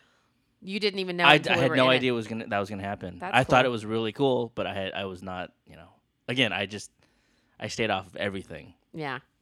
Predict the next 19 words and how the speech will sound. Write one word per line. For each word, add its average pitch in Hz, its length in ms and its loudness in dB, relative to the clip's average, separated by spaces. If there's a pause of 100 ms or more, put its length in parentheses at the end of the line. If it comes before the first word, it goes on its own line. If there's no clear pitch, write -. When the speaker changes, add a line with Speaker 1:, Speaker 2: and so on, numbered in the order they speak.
(160)
Speaker 2:
Like 123 200 -2
what 127 80 2
I'm 117 140 0
doing 117 200 -2
with, 101 280 -12
with, 101 260 -8
uh, 90 340 -10
Game 101 200 -8
of 90 80 -12
Thrones. 87 340 -10
I, 90 140 -12
there's 90 320 -16
Speaker 1:
Yeah, 170 260 4
I 190 60 4
don't 214 160 4
even - 220 2
Speaker 2:
absolutely 202 40 6
Speaker 1:
go 180 320 8
Speaker 2:
nothing. 95 240 -2